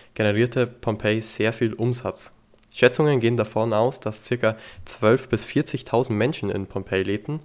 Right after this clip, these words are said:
und genau wie in anderen römischen Städten gab es die verschiedensten Tempel, Bäder und auch schon ein hochmodernes Amphitheater, das bis zu zwanzigtausend Menschen fassen konnte,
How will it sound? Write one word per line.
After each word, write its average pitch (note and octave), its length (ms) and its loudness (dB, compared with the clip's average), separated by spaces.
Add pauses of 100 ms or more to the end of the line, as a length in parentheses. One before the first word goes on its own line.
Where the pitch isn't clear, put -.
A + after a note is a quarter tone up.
(320)
und G#2+ 280 0
genau G2+ 260 2
wie G2+ 60 -2
in - 80 0
anderen B2 260 4
römischen A#2+ 320 0
Städten A#2 400 -4 (300)
gab G2+ 160 -2
es G#2 100 -4
die A2 80 -6
verschiedensten A2 540 -2
Tempel, A2+ 360 0
Bäder A#2+ 560 6 (220)
und A2+ 140 4
auch B2 120 8
schon A#2+ 160 2
ein A2+ 200 0
hochmodernes A2 640 2
Amphitheater, A2 840 -2
das - 200 -6
bis - 180 -6
zu A2+ 140 -6
zwanzigtausend A#2 840 -4
Menschen A2 300 -4
fassen - 320 -8
konnte, - 380 -6